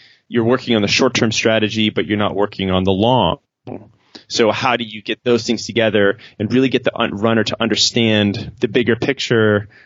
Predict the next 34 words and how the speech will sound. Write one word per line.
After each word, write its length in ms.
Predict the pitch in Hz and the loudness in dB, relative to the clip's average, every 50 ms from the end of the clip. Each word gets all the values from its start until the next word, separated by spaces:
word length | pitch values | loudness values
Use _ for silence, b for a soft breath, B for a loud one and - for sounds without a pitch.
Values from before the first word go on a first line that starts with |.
| b b b b | b b b b
that 420 | 98 104 110 104 104 101 98 101 - - | -4 -2 0 2 2 0 -2 -4 -4 -4
our 80 | 117 113 | -4 -2
body's 480 | 120 120 117 120 120 120 117 113 117 | 0 2 2 2 4 2 2 0 -2
a 60 | 110 | -4
system 360 | - - - 120 - - 120 110 | -6 -4 -6 -6 -4 -2 0 0
of 140 | 107 95 | 0 0
levers 320 | 107 110 110 104 110 101 - | 0 0 0 0 0 -2 -4
and 100 | 107 92 | -6 -4
pulleys 380 | - 127 120 113 110 110 107 | -2 0 2 2 2 2 0
that 100 | - 107 | 0 0
all 140 | 101 104 104 | 2 2 2
works 220 | 101 104 - - - | 0 -2 -4 -6 -6
together? 500 | - 120 123 123 113 110 104 101 104 107 B B B B B B B B B | -2 -2 0 2 2 2 2 2 0 -4 B B B B B B B B B
And 340 | - 113 110 110 107 107 104 | -2 0 0 0 0 0 0
when 160 | 117 113 117 113 - - | 0 0 0 0 0 0
all 220 | 127 131 139 143 | 2 2 2 2
of 120 | 135 117 | 2 0
this 180 | 110 110 - - | -2 -4 -6 -4
work 520 | 117 110 117 120 123 123 - - - - _ _ | -2 0 0 0 0 -2 -6 -16 -18 -18 _ _
is 220 | - 120 107 - | -2 -2 -2 -2
distributed 840 | - - 117 - - - - 131 120 113 120 117 117 113 104 - - _ _ | -2 -2 -2 0 0 0 0 0 0 0 0 2 2 2 0 0 -4 _ _
evenly, 840 | - 143 147 165 151 139 117 107 101 95 92 90 87 90 107 123 b b b b b b b b b b | -6 -2 -2 0 0 2 2 2 2 2 0 0 0 0 -2 -4 b b b b b b b b b b
as 240 | - 120 117 117 113 | 0 0 2 2 2
it 80 | 107 - | 0 0
sort 260 | - - 120 110 104 | 0 0 0 0 0
of 60 | 139 | 0
should, 640 | - - - - 190 170 131 120 113 110 123 127 - b b b b b b _ | 0 0 2 2 2 4 4 4 2 2 -2 -6 -12 b b b b b b _
our 200 | - 131 127 117 | 0 2 2 2
body's 640 | 117 117 - - 131 135 143 147 156 156 147 143 127 - | 0 -4 -4 -2 0 2 2 2 2 2 0 0 0 -2
pretty 240 | - - 135 120 | -2 -2 0 0
good. 440 | 113 110 113 104 92 - - - - - - _ _ _ - | 0 0 0 0 0 0 -4 -10 -16 -20 -20 _ _ _ -10
But 300 | 113 110 127 117 - - | -4 0 0 0 0 0
when 640 | 113 113 120 117 117 117 117 113 117 113 120 147 - _ _ _ _ _ _ _ _ _ _ - | 0 0 2 2 2 2 2 2 2 2 0 -2 -8 _ _ _ _ _ _ _ _ _ _ -12
work 600 | 123 120 123 127 131 127 127 - - - - | -4 0 0 2 2 0 -2 -6 -12 -14 -16